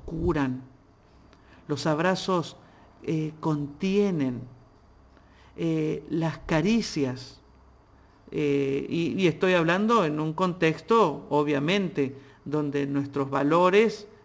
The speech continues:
in-, indiquen que es apropiado esas caricias, ese toque, ¿verdad? Estoy hablando de la caricia de un padre hacia un hijo,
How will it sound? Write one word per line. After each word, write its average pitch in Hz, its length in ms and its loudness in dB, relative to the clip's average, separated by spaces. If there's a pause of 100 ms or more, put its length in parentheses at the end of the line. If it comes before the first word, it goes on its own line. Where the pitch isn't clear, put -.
in-, 143 340 -2
indiquen 180 920 0 (440)
que 151 240 2
es 165 220 -2
apropiado 151 920 2 (480)
esas 151 300 -4
caricias, 147 640 -2 (160)
ese 147 280 0
toque, 143 600 0 (400)
¿verdad? 139 400 -6 (320)
Estoy 170 320 0
hablando 175 500 2
de 151 320 0 (140)
la 151 160 0
caricia 170 500 0
de 151 80 0
un 151 220 0
padre 170 500 2
hacia 143 300 -2
un 143 180 0
hijo, 175 360 0